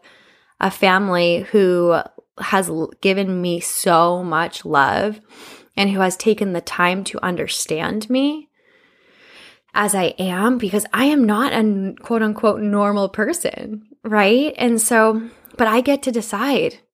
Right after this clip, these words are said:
regardless of, like, the,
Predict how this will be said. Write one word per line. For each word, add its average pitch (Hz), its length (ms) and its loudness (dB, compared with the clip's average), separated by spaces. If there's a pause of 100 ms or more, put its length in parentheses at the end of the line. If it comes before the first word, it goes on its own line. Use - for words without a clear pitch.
(160)
regardless 233 640 0 (200)
of, 185 420 0 (720)
like, 214 300 2
the, 208 140 0